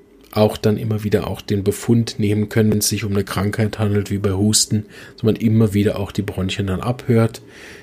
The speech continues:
äh, die Lunge und die Bronchien dann abhört oder in die Ohren schaut oder den Urin nimmt,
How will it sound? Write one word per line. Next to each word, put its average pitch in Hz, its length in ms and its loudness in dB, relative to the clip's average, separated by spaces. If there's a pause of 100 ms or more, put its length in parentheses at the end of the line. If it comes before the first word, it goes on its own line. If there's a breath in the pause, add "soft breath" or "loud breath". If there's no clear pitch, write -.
(120 loud breath)
äh, 110 160 0
die 104 100 2
Lunge 107 320 4 (1400)
und 110 200 0
die 104 60 0
Bronchien 101 380 0
dann 95 140 2
abhört 117 500 0
oder 101 200 0
in 104 80 -4
die 98 100 -2
Ohren 101 300 0
schaut 98 400 0
oder 98 160 0
den 92 160 -4
Urin 104 480 0 (500 loud breath)
nimmt, 107 480 4